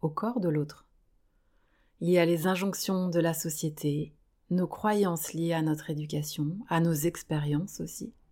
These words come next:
puisqu'il y a notre vécu, qu'il soit agréable ou non en la matière. Il y a aussi notre rapport au lâcher-prise,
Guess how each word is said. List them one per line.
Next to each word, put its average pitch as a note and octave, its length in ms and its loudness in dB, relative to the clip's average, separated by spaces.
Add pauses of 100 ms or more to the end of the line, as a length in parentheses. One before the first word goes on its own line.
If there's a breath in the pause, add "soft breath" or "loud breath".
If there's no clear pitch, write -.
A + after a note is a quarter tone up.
(260)
puisqu'il - 380 -6
y E3+ 80 4
a D#3+ 80 4
notre D#3+ 320 -2
vécu, D#3+ 440 -4
qu'il - 200 -16
soit E3 180 0
agréable D#3 480 2
ou D#3 40 2
non D3+ 260 6
en F#3+ 80 0
la D#3 80 2
matière. D3+ 520 -4 (1700)
Il E3+ 80 2
y F3 120 6
a F3+ 120 4
aussi F3 340 0
notre E3+ 360 4
rapport D#3+ 520 2
au D#3 80 2
lâcher-prise, E3+ 960 -2